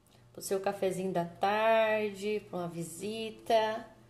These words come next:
É muito bom, gente, vocês vão adorar este bolo. Então, agora aqui,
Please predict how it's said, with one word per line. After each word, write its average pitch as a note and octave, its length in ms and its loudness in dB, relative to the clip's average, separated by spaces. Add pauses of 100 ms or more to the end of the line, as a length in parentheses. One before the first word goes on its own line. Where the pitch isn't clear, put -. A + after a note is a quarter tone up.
(580)
É A#3 160 4
muito A#3+ 640 2
bom, G3+ 380 2
gente, F3 300 0
vocês F#3+ 180 -6
vão F#3+ 100 -2
adorar F#3 520 -2
este E3+ 200 -12
bolo. E3+ 440 -14 (640)
Então, G3 200 -8
agora G3+ 340 2
aqui, G3+ 720 -4